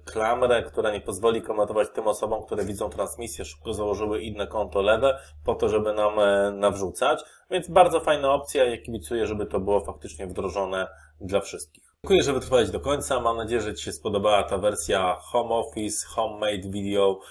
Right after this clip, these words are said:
e, w ramach, e, podsumowania miesiąca. Jeżeli tak, to zostaw lajka, e, zostaw suba, udostępnij, zostaw komentarz. Wiecie, jak to działa, to zawsze napędza wszelkie materiały wideo. Mam nadzieję, że w przyszłym miesiącu uda nam się spotkać już w studiu, nagrać to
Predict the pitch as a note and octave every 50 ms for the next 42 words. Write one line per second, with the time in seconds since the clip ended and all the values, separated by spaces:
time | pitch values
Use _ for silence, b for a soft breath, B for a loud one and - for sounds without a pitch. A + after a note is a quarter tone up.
0 | B B B - G2+ F#2+ F#2+ F#2+ F#2 F2 F#2 G2 G#2 G2+ G2+ G2 G2 F#2+ F#2 -
1 | - G2+ F#2+ F#2+ F#2 - A2 G2+ - - G#2 F#2+ G#2 G#2 F#2+ F#2+ F#2+ F#2 F2 -
2 | - A#2+ A#2+ G#2+ - G#2+ G2+ F#2 F#2+ G2+ G2 F#2+ - G#2+ G#2+ G2+ - - G#2 F#2
3 | F#2+ G2 - G#2+ G2 - A2 G#2+ A2 G#2+ G#2+ - G#2+ G2+ G2 F#2+ B B B B
4 | B B G2+ F#2+ F#2 F2 A2 C#3+ C#3+ - D3+ B2+ - - - D3 C3 C3 C3 B2
5 | B2 C3+ E3+ F#3 F3 - - C3+ C3 B2+ B2+ - B2+ A#2+ G2+ B2 A#2+ - C3 A2
6 | - - A2 G#2 G#2+ G#2+ G2+ - G#2+ G2+ F#2 F#2+ F#2 G2+ G#2+ G#2 - G#2+ G2 F#2+
7 | - - G2 F2 F#2 G#2 G2+ G#2 G#2 G2 G2 F#2+ - - G#2 F#2 F2+ G2+ F#2+ -
8 | - G#2+ G2 G2 F2+ - G2+ G2 F#2+ G2 F#2 - - G#2 F#2+ - - G2+ - B
9 | B B B B B B A2 G#2 G2+ - G2+ G#2+ G2+ G2 F#2 F2 F2+ F2+ F2+ G2
10 | G2+ G2+ G2+ G2 - B B B B B B G#2 G#2+ A#2 C3 C3 B2+ B2 A2 B2
11 | B2 A#2+ A#2 A#2 G#2+ G2 F#2+ G#2 G2 G2 G2 - - - A2+ F#2+ G#2+ G#2+ G2 -
12 | - G#2 - - G#2 G2 G2 G2 F#2+ F#2 - - F#2 - - F#2 - - F#2 -
13 | - G#2+ G#2+ - - - B2+ A2+ G#2+ A2 G#2+ G#2 G2+ F#2+ G2 G2 F#2+ - - G#2+
14 | F#2+ F2+